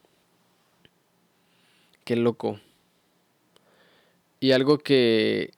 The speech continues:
se me hace curioso o podríamos decir divertido es que ni los judíos ni los romanos querían hacerse cargo o dictar el juicio sobre Jesús porque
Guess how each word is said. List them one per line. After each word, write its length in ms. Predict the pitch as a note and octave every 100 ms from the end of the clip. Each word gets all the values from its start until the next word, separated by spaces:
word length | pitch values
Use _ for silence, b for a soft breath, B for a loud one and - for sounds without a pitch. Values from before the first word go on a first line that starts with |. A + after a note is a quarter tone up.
| -
se 160 | -
me 100 | B2+
hace 560 | B2 A#2+ C#3+ C3 A#2+ G#2 - _ _ _
curioso 760 | - C3+ B2+ A#2 A#2 C#3 C3+ A#2+
o 260 | A2+ A2 G#2+
podríamos 460 | A2+ G#2+ A2+ B2
decir 240 | A2+ A#2+ A2+
divertido 720 | A#2 G#2+ G2+ - A#2 D3+ E3+ B B B B B B
es 240 | B2 A#2
que 580 | - C3 A#2+ A2+ G#2+ G#2 - _ _ _ _ _ _ _ _ _ _ _ _ _
ni 160 | C#3 C3+
los 180 | B2+ B2
judíos 680 | - B2 C#3 F3+ D#3 C3 B2+
ni 80 |
los 180 | A#2+ A#2+
romanos 720 | A2+ A#2 B2+ C#3+ B2 A#2 A#2+ - b b b b _ _
querían 640 | - A#2+ A#2 B2+ B2+ C3 A#2
hacerse 440 | A#2+ - A#2+ B2
cargo 640 | - A#2 A#2 A2+ A2+ A2 E2
o 120 | A2+
dictar 360 | A2 A2 A#2
el 120 | A#2 A2+
juicio 440 | - B2+ A#2 A2+
sobre 260 | - A2+ A2
Jesús 360 | A2+ - B2
porque 580 | - A2+ - G#2+ G#2 G#2